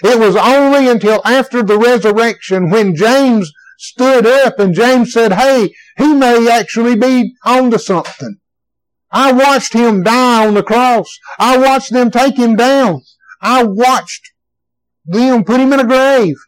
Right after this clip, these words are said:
And I heard these women come back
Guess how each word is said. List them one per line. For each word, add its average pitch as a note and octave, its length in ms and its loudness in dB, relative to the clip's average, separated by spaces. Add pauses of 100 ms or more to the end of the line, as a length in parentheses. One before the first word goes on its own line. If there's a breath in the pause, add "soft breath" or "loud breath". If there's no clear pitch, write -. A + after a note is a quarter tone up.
(1400)
And F3+ 160 -2
I G3+ 120 -2
heard A#3+ 440 -2
these A3+ 280 -2
women F3+ 500 -2
come F#3 300 -6
back A3+ 300 -4